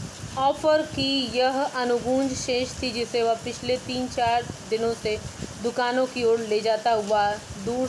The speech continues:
से सुनाई देता, द-, सुन रहा था, सुनता था। कह रहे हैं, अचानक ही न चाहते हुए भी उसके पैर जो है कि शिल्पकार टोले की ओर मुड़ गए।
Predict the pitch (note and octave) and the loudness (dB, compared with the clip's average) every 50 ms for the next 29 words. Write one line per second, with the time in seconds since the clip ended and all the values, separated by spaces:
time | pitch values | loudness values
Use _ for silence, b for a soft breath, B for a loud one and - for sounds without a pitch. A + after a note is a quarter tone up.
0 | - - A#3 A3 A3 A3 - - - - - B3+ A#3 A3+ A3 A3 A3+ G#3+ G3+ F#3 | -2 0 0 0 0 0 -2 -6 -10 -4 -2 0 0 2 2 2 2 2 2 0
1 | - G3 F#3 - - - - A3 G#3 - - G#3+ A3 G#3+ A3 A3+ A3 - - - | 0 0 -2 -2 -4 -8 -8 -6 -4 0 2 4 4 4 4 2 0 -4 -8 -6
2 | B3+ B3 A#3+ G#3+ G#3+ G3+ G3 G3 F#3+ G3 G3+ G3+ G3 - A3+ A3+ G#3+ A#3 G3+ F#3+ | -4 -2 0 2 2 2 2 2 0 0 -2 -2 -2 -2 -4 -2 0 0 0 0
3 | - F#3+ F#3+ F#3+ F#3+ G3 - - B B B B B B - - - - C4 C4+ | 0 -2 -2 -2 -4 -8 -12 -14 B B B B B B -14 -6 -2 2 2 4
4 | C#4 C#4+ C#4+ C#4 C4+ C#4 C#4+ - C4 B3+ B3 - C4 C4 C#4 D4 D4+ C#4+ - - | 4 4 2 2 0 0 -2 0 -2 -2 0 0 0 0 0 0 -2 -2 -4 -4
5 | C4 B3+ B3 B3+ C4 C4+ C4 - - - - - - A3+ A#3 B3+ C4+ C4+ - C4 | -4 -2 -2 -2 -4 -4 -8 -10 -12 -12 -12 -10 -6 -2 0 0 0 0 0 0
6 | A3+ A3+ A3+ B3 A#3+ A3+ A3 A#3 A3+ A3 B3 C4 B3+ A#3 - - B3+ A3+ A3+ - | 0 0 2 2 2 2 4 2 2 2 2 0 0 -2 -4 -4 -6 -4 -2 0
7 | A3 G#3+ A3+ A#3 A3+ A3 A3 G#3+ G#3 G#3 - B3 A#3+ - A#3+ A3+ G3 A3+ A3+ - | 2 2 2 2 0 0 0 0 0 -2 -4 -6 -4 -2 -2 -2 -2 -4 -2 0
8 | A#3 A3+ A#3 A3+ A3+ A3 A3 G#3+ G#3+ G#3+ - - A3+ A3 G#3+ A3 G#3+ G#3 G3 G3 | 2 2 2 0 0 0 0 0 0 -2 -4 -4 -2 0 0 0 -2 -2 -2 -2
9 | G3+ G3+ A3 A3 A#3 | -2 0 0 0 0